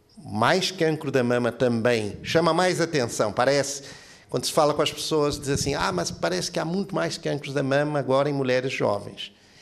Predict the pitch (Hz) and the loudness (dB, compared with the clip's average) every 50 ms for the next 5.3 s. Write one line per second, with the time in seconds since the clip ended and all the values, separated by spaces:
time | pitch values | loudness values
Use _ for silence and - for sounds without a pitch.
0 | - - _ - - 120 - - 139 170 175 - 170 - - - - 185 175 165 | -20 -20 _ -18 -18 -14 -8 -4 -4 -2 -4 -4 -8 -8 -4 0 0 2 4 4
1 | 139 120 - 120 113 90 - - - 95 - - - _ _ _ _ _ _ _ | 2 0 0 -2 -4 -4 -4 -8 -10 -10 -12 -16 -20 _ _ _ _ _ _ _
2 | _ _ _ _ _ - 120 107 110 123 120 117 117 113 110 110 113 120 120 117 | _ _ _ _ _ -18 -10 -4 -2 -2 0 0 0 0 0 0 2 2 4 2
3 | 110 107 - - - - _ _ _ _ _ _ - 117 123 117 - - 117 110 | 2 0 -6 -12 -20 -20 _ _ _ _ _ _ -4 -2 -2 -2 -2 -4 -4 -4
4 | - - 127 117 - 120 120 117 110 - - 117 104 117 120 123 127 139 147 147 | -4 -4 -4 -4 -2 -2 -2 -2 -2 -4 -8 -10 -8 -6 -6 -6 -6 -4 -4 -2
5 | 151 165 180 202 220 208 208 | 0 0 0 0 -2 -4 -6